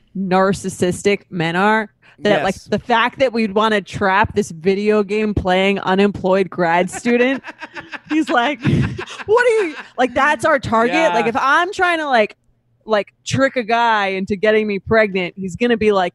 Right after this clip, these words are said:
Speaker 1: in the N B A or something.
Speaker 2: Yeah,
Speaker 1: Like,
Speaker 2: yeah,
Speaker 1: he's
Speaker 2: yeah.
Speaker 1: not gonna be <laughs>
Speaker 2: He's gonna
Speaker 1: unemployed
Speaker 2: have
Speaker 1: student
Speaker 2: he's
Speaker 1: leaving,
Speaker 2: ma-,
Speaker 1: like
Speaker 2: he, he, yeah, he has twenty mil in the bank.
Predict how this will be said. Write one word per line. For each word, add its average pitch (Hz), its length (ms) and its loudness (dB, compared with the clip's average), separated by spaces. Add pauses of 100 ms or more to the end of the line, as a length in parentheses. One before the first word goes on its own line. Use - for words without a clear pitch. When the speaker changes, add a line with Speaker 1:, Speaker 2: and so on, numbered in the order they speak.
Speaker 1:
in 233 160 -2
the 214 160 0
N 202 140 -2
B 185 180 -6
A 214 300 0 (340)
or 196 80 -2
something. 165 480 -2
Speaker 2:
Yeah, 202 180 4
Speaker 1:
Like, 190 160 2
Speaker 2:
yeah, 196 80 0
Speaker 1:
he's 349 100 4
Speaker 2:
yeah. 285 40 -2
Speaker 1:
not 330 260 2
gonna 302 200 0
be 247 420 0 (160)
<laughs> - 0 -
Speaker 2:
He's 339 120 -10 (800)
gonna 330 100 4
Speaker 1:
unemployed 311 220 4
Speaker 2:
have 269 420 4 (240)
Speaker 1:
student 247 280 0
Speaker 2:
he's 254 80 -2
Speaker 1:
leaving, 247 260 2
Speaker 2:
ma-, 208 60 -2
Speaker 1:
like - 100 -2
Speaker 2:
he, 269 180 -2
he, 233 300 -12 (120)
yeah, 220 260 -2
he 254 120 -2
has 277 240 0
twenty 254 400 -6
mil 208 380 -2
in 165 100 -8
the 151 80 -8
bank. 123 440 -12